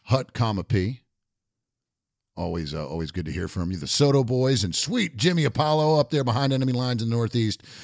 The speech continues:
Jenny the Bank Teller, the Cumming Contingent, the DeZinni Boys, Denny and Linda. My father, who sat through another hour of this crap because our executive producer,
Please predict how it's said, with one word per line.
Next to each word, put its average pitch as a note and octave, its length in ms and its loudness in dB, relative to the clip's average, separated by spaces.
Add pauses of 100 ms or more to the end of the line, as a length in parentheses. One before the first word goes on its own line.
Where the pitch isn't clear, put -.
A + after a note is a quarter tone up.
(200)
Jenny G3 300 6
the D#3+ 100 6
Bank D#3 300 4
Teller, C3 340 6
the G#2 80 -4
Cumming D3+ 340 0
Contingent, A2+ 520 0
the G#2 80 0
DeZinni A2+ 360 2
Boys, G#2+ 380 2
Denny D3 280 2
and A2+ 100 0
Linda. A#2 340 2 (380)
My E3 260 2
father, E3+ 560 8
who D3 140 8
sat D3+ 360 6
through D3+ 220 6
another D#3+ 420 6
hour D3 460 8
of B2+ 220 2
this B2+ 180 4
crap G#2+ 560 2 (100)
because A2 520 0
our G2 200 0
executive G#2 600 0
producer, F#2+ 580 -4